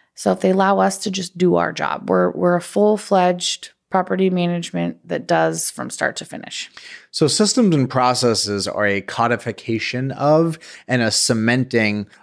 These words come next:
Speaker 2: of policy, but it's not a replacement for, and it cannot improve. If you have bad policies, it's just gonna make things worse.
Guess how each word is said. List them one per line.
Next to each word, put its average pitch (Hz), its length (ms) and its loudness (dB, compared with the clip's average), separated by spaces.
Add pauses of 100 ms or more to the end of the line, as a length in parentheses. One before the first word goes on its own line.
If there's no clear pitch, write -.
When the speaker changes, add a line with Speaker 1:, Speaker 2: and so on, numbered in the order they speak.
Speaker 2:
of 107 260 -2
policy, 104 680 -2 (220)
but 117 80 -2
it's - 140 -4
not 143 140 2
a 165 40 4
replacement 147 680 2
for, 113 340 4
and 113 180 -4
it - 100 -10
cannot 120 540 0
improve. 113 380 -2
If - 60 -2
you 127 60 2
have 104 80 -6
bad 123 260 -2
policies, 92 680 -2
it's - 160 -12
just - 160 -8
gonna 101 100 -8
make 98 220 -8
things 95 280 -12
worse. 95 360 -6